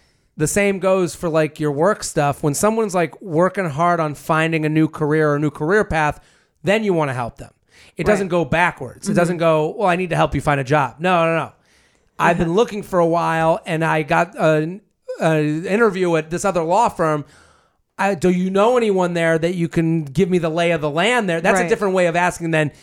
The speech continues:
Speaker 1: "Hey,"
Speaker 2: "I need you to, like, get me a job at the firm that you work for."
Speaker 1: Yeah, that's different.
Speaker 2: Right.
Speaker 1: There's a, it's, it's, it, with a lot of these things, it's a different positioning.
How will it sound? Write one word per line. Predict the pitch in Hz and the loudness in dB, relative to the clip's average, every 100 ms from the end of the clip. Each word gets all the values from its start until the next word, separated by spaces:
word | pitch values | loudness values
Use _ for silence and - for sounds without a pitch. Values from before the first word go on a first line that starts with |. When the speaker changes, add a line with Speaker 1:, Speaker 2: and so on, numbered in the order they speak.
| - _ _ _ _ _ _ | -20 _ _ _ _ _ _
Speaker 1:
"Hey," | 143 196 196 175 196 226 | -2 0 2 -2 -6 -4
Speaker 2:
"I | |
need | 226 226 | 0 0
you | 202 208 | 2 2
to, | |
like, | 196 185 | 2 0
get | 196 185 | -2 -2
me | 185 | -2
a | |
job | 170 185 165 165 | -2 0 0 -2
at | 160 | -6
the | 180 | -4
firm | 190 170 170 | 0 2 0
that | 151 | -2
you | 175 | -4
work | 160 156 | -4 -6
for." | - 143 | -6 -4
Speaker 1:
Yeah, | 175 156 | 0 0
that's | 139 180 - | 0 -2 0
different. | 175 - 127 | -2 -2 -2
Speaker 2:
Right. | 175 90 | -2 2
Speaker 1:
There's | 196 185 | 0 2
a, | 196 208 | 0 0
it's, | 208 185 - - - | 0 -2 -4 -6 -2
it's, | 175 - - | -2 -4 -2
it, | 175 165 233 | -2 -2 -8
with | 196 196 | -2 0
a | 175 | 2
lot | 170 185 | 2 2
of | 190 | 0
these | 165 | -2
things, | 214 196 170 | 0 0 0
it's | 147 | -2
a | |
different | 143 117 170 190 180 | -2 0 -2 0 -2
positioning. | 180 151 165 - 139 127 120 | -2 0 0 0 -4 -4 -8